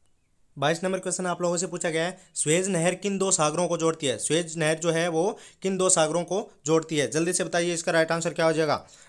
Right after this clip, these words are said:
जल्दी से बताइए, सुएज नहर जो है वो किन दो सागरों को जोड़ती है? तो किसको जोड़ती है? लाल, भूमध्य सागर और लाल सागर को, ठीक है। भूमध्य सागर और लाल सागर को सुएज नहर जोड़ती है। क्वेश्चन नंबर तेईस, क्या पूछा गया आप लोगों से?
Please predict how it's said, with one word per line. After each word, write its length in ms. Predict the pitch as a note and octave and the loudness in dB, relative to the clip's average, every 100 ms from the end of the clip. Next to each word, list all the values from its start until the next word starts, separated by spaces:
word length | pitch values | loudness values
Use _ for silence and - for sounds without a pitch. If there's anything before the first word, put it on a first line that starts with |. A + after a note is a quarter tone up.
| _ _ | _ _
जल्दी 180 | D3+ E3+ | -4 -2
से 100 | F3+ | -2
बताइए, 200 | F3+ F3 | -2 -2
सुएज 300 | - D3+ F3 | 2 2 2
नहर 180 | F3 E3+ | 0 0
जो 120 | E3 | 2
है 120 | F#3 G#3+ - | 2 2 -6
वो 60 | E3+ | -6
किन 200 | E3 F#3 | -4 -2
दो 100 | F#3+ | 2
सागरों 260 | F3 E3+ F3 | 2 2 0
को 120 | F3 | -2
जोड़ती 240 | E3 E3 | -2 -2
है? 40 | D#3+ | -2
तो 100 | C#3+ | -4
किसको 280 | F3+ - G#3 | -6 0 2
जोड़ती 260 | G#3+ G#3+ | 0 2
है? 140 | G#3+ D#3 - - - | 2 2 -2 -14 0
लाल, 380 | C#3+ E3 F#3 F#3 - E3+ | 2 4 2 -2 -8 -2
भूमध्य 360 | D3 E3+ F#3 | 0 2 2
सागर 280 | F#3 F3 F#3 | 0 2 2
और 140 | F#3 A#3 - _ | 2 2 -4 _
लाल 220 | C3+ D#3 | 2 2
सागर 280 | D#3+ E3 D#3+ | 2 0 0
को, 180 | D3+ C3 | 0 -2
ठीक 160 | A2+ F3 | 0 -2
है। 80 | E3+ | 0
भूमध्य 360 | C#3+ F#3 G3+ | 0 -2 -2
सागर 260 | F#3 D#3 F3+ | 0 0 0
और 100 | E3 | 2
लाल 180 | D#3+ E3+ | 2 2
सागर 220 | E3 E3 | -2 -4
को 200 | E3 G#3 A#3+ - - | 0 -2 -2 -12 -4
सुएज 240 | D#3 E3 | 2 2
नहर 200 | F3 F#3+ | 2 0
जोड़ती 380 | E3+ D#3 D#3 D#3+ | 2 2 2 2
है। 140 | D3+ A2+ | 2 2
क्वेश्चन 280 | D#3+ D#3+ | 0 -2
नंबर 160 | F#3 F#3 | 0 -2
तेईस, 320 | F3 E3+ E3 | 0 -2 -2
क्या 160 | - E3+ | -2 -2
पूछा 220 | F#3 F#3+ | 0 0
गया 160 | F#3 F3+ | 2 2
आप 100 | F3 | 0
लोगों 160 | F3+ | -2
से? 220 | F3 C#3 | -2 -4